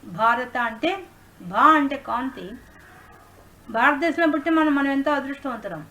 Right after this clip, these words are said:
మంచి బ్రహ్మజ్ఞానం మనకు లభిస్తుంది. ఇక్కడ భారతదేశంలో జ్ఞానం, జ్ఞానానికి సంకేతమే భారత అనే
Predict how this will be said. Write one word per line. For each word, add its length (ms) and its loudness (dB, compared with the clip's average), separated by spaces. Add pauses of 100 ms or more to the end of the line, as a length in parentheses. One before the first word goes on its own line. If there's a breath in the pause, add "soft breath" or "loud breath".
(220)
మంచి 260 -2
బ్రహ్మజ్ఞానం 760 2
మనకు 200 -4
లభిస్తుంది. 580 -10 (320)
ఇక్కడ 240 -6
భారతదేశంలో 540 -2
జ్ఞానం, 500 -8 (440)
జ్ఞానానికి 580 0
సంకేతమే 480 -8
భారత 420 -4
అనే 180 -10